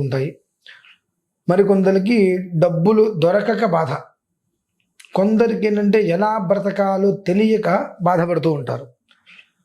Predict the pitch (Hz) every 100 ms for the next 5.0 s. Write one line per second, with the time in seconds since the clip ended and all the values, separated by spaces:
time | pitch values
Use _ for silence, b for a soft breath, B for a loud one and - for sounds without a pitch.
0 | _ _ - 196 240 226 220 220 214 220
1 | 208 185 220 240 240 208 208 214 226 220
2 | 180 202 208 202 190 175 170 165 151 156
3 | 147 143 156 - _ 156 - 185 202 220
4 | 214 202 196 214 190 - 151 190 196 196